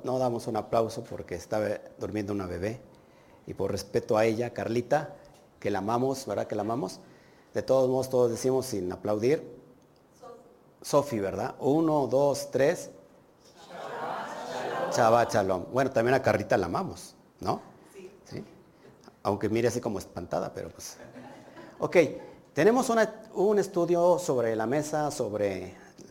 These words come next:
Speaker 1: este, este tiempo y este lugar. Vamos a hablar de la parashá Itro. Estamos en la parashá número, a ver, ¿se acuerdan? Diecisiete. Diecisiete, siempre, siempre me, me suena muy fuerte esa cantidad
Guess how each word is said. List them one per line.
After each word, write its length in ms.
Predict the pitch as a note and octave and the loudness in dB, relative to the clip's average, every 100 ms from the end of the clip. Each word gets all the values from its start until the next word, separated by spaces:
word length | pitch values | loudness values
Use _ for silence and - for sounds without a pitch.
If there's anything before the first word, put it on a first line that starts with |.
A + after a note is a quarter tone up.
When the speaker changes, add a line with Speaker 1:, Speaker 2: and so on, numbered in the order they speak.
| - _ _ _ - | -20 _ _ _ -10
Speaker 1:
este, 560 | A2+ - B2+ A2+ A2+ | -8 -2 -2 -2 -6
este 180 | B2+ C#3 | -8 -10
tiempo 440 | C3 D3 D3 C#3+ | -2 0 0 -2
y 20 | C3+ | -4
este 220 | - A#2 | -4 -6
lugar. 500 | G#2+ B2 D3+ - - - - - - | 0 2 2 0 -16 -20 -20 -12 -6
Vamos 200 | F#3 F3+ | -4 0
a 40 | |
hablar 200 | D3 D#3 | 2 4
de 120 | D3+ | 4
la 120 | B2+ | 2
parashá 440 | - G#2 - C#3 - | 0 -4 0 -2 0
Itro. 320 | C3 - E2+ - - - | -6 -4 -10 -12 -20 -6
Estamos 320 | D#3+ G#3+ F#3+ | -2 -2 -2
en 60 | |
la 80 | D3 | -2
parashá 320 | C3+ B2+ F3 | -2 0 4
número, 480 | F3+ F#3+ F#3+ A3+ - - - - - | 4 6 6 4 2 -14 -20 -20 -14
a 80 | |
ver, 100 | - | -12
¿se 80 | - | -8
acuerdan? 380 | - B2+ D3+ - - - - | 2 4 4 2 -8 -16 -6
Diecisiete. 680 | - D3+ B2 G#2+ G2+ - - - - - - - - - | 2 4 2 -2 -4 -6 -16 -20 -20 -20 -20 -20 -12 -6
Diecisiete, 880 | G#2+ A#2+ F3 F3 F3+ F3+ F3+ - - - - - | -4 4 6 6 6 6 4 -6 -18 -20 -20 -12
siempre, 640 | - D3+ D#3+ E3 D#3+ - - - - | -2 0 6 6 6 2 -12 -20 -20
siempre 480 | - D#3 F3 F3 D#3 | -4 0 0 2 2
me, 160 | C#3+ - - | 0 -6 -10
me 160 | A2+ A2+ | -6 -6
suena 340 | C#3 C#3+ C#3+ | -2 0 2
muy 180 | C3+ C#3 | 2 -2
fuerte 380 | C3+ B2+ B2 C3 | 2 0 2 -2
esa 240 | A#2+ A#2 | -4 -4
cantidad 540 | G#2+ F#2+ G2+ G2 G#2+ | -6 -4 -2 0 -2